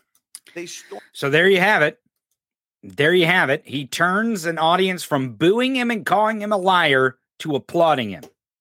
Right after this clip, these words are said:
Speaker 2: He, did he do anything really special there? I mean, other than he just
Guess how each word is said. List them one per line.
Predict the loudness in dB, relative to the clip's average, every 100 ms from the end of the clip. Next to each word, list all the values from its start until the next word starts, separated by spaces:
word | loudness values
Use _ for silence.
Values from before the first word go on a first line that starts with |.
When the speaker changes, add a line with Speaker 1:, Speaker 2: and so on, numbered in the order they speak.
| _ _ _ _ _ _ _ _ _ -4
Speaker 2:
He, | -2 -2
did | -2 0 2
he | 0
do | 0 0
anything | 2 0 0 -2
really | 2 2 2
special | -2 -2 -2 -2 -4
there? | -4 -6 -10 _ _ _ -2
I |
mean, | 0 -2 -4 0
other | 2 2
than | 2 2
he | -2
just | -4 -4 -4